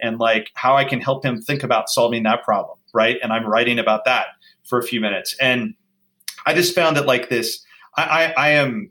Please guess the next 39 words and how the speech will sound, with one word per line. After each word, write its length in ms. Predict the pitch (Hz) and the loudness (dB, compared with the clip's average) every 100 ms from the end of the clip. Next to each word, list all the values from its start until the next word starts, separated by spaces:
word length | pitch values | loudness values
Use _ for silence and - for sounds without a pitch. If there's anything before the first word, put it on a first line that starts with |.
| _ | _
I'm 160 | 127 131 | -6 -4
a 60 | 120 | -4
huge 400 | - 175 156 - | -6 -6 -6 -6
technology 580 | 135 123 120 151 156 | -6 -2 -2 -2 -4
person. 400 | 175 196 190 208 | -4 -4 -4 -4
Like, 220 | 165 110 - | -2 -2 -2
I 60 | 113 | -4
use 420 | 110 127 123 - | -2 0 -2 -2
devices, 600 | 131 117 123 123 123 113 | -2 0 0 0 -2 -2
like, 140 | 110 107 _ | -4 -6 _
all 280 | 147 147 156 | 0 2 2
day 200 | 147 151 | 2 2
long. 480 | 135 143 170 220 214 - - _ | 2 2 4 2 -2 -8 -20 _
And 300 | 139 143 143 | 0 0 0
there 220 | 156 160 - | -2 -2 0
is 440 | 175 214 233 220 - | 0 2 0 -2 -4
something 640 | - 190 190 - 190 180 - | -2 -2 -2 -4 -6 -6 -2
to, 140 | 170 | 0
I 120 | 135 147 | 2 4
always 260 | 180 190 | 4 4
thought 220 | 190 175 | 2 2
this 140 | 170 156 | 0 -6
was 160 | 131 127 | -8 -8
ridiculous 600 | 123 143 139 131 110 120 | -6 -4 -4 -4 -6 -6
when 120 | 113 | -6
I 20 | |
heard 160 | 117 117 | -6 -8
people 220 | 117 107 | -8 -4
say 160 | 127 | 0
that. 100 | 113 | 0
I'm 120 | 107 107 | 0 -2
like, 160 | 202 | -4
"No, 340 | 214 254 202 160 | 0 2 4 2
I 100 | 202 | 2
write 280 | 196 180 | 2 2
best 220 | 175 175 170 | 0 0 0
with 120 | 156 | -2
a 40 | |
keyboard." 540 | - 180 - 120 95 | -2 -4 0 2 2